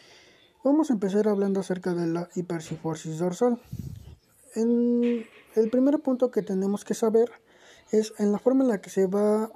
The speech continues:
a deformar esta articulación. La hipersifosis dorsal va a ser, va a consistir en el aumento de la concavidad, concavidad anterior de la columna dorsal. En la mayoría de los casos, esto se va a producir por la adaptación prolongada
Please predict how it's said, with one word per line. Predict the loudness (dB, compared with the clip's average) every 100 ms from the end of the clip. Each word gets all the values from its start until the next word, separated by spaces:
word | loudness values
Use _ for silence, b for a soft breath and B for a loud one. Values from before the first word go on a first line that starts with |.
| -2
a | -2
deformar | 0 -2 0 0
esta | 0 -4
articulación. | -4 -6 -4 -6 -6 -12 -14 -18 -20 B B B B B B
La | 2 2
hipersifosis | 4 2 2 0 0 -2 -6 0
dorsal | 0 2 2 2 0 -4 -4
va |
a |
ser, | 0 0 0 -4 -2
va | 0
a |
consistir | 0 -2 -2 0 2
en | 2
el | 2
aumento | 0 0 2 2
de | 2
la | -2
concavidad, | -4 -4 -2 0 0 -2 -4 -8
concavidad | -6 -2 -2 -2 -2 0 0 -2 -10
anterior | -4 -2 2 2 2
de | 2
la | -2
columna | -2 -2 0
dorsal. | 0 0 0 0 -4 _ B B B B B 0
En | 2
la |
mayoría | 4 4 4 4 4
de | 4
los | 2 2
casos, | 0 2 -2 0
esto | 0 0
se | 2
va | 2
a | 2
producir | 2 2 0 -2
por | 0
la | 2
adaptación | 0 -2 -4 0 4 4 2 -4 -20 _
prolongada | 0 2 2 2 2 0 -2